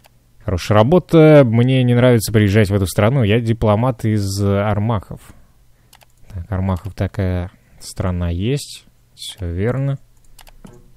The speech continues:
Так, а дипломатам нужна прививка, кстати? Вот тут хер знает.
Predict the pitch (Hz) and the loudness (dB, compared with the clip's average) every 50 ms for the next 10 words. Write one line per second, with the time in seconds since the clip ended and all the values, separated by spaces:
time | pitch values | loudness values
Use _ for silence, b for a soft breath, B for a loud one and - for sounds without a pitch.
0 | _ - _ _ - - - _ _ _ _ _ _ _ _ _ _ _ _ _ | _ -20 _ _ -20 -20 -20 _ _ _ _ _ _ _ _ _ _ _ _ _
1 | _ _ _ _ - - 92 85 - 101 101 110 107 - 117 120 135 139 127 - | _ _ _ _ -10 -8 -4 0 2 2 4 4 4 6 8 8 8 8 6 6
2 | 104 98 98 95 87 95 107 143 180 - - 113 101 95 95 92 85 - - - | 4 2 0 0 0 0 2 2 2 2 4 2 4 4 2 0 -2 -4 -10 -16
3 | - - - - - - 90 85 82 - - - - - - - _ _ - _ | -16 -14 -16 -12 -8 -4 -4 -4 -4 -6 -12 -16 -16 -18 -20 -20 _ _ -20 _
4 | _ _ _ _ _ _ _ _ _ _ _ _ _ _ _ _ _ _ _ _ | _ _ _ _ _ _ _ _ _ _ _ _ _ _ _ _ _ _ _ _
5 | _ - 98 85 82 82 - - 104 107 - - - 117 117 113 107 101 95 90 | _ -12 -8 -8 -8 -8 -8 -8 -10 -10 -8 -6 -2 -2 0 0 0 0 -2 -2
6 | 87 85 82 - | -4 -4 -6 -10